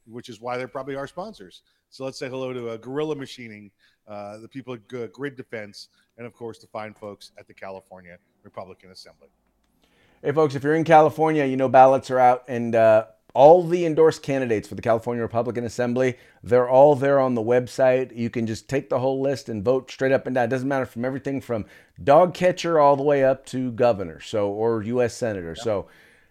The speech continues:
Speaker 2: check it out. Make sure, uh, uh, download it, and then, uh, make sure vote, vote, vote, vote, vote, vote, vote, vote early, and, uh, well, vote often. It's California.
Speaker 1: Yeah,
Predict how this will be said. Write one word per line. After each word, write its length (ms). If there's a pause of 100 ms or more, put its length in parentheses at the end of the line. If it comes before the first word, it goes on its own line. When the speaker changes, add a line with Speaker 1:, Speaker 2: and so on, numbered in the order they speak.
(120)
Speaker 2:
check 240
it 80
out. 320 (180)
Make 220
sure, 440
uh, 40
uh, 640
download 480
it, 220
and 240
then, 260
uh, 180
make 200
sure 180
vote, 240
vote, 160
vote, 340
vote, 180
vote, 180
vote, 360
vote, 300
vote 200
early, 420 (240)
and, 240
uh, 220 (160)
well, 340 (640)
vote 140
often. 400 (480)
It's 120
California. 540
Speaker 1:
Yeah, 160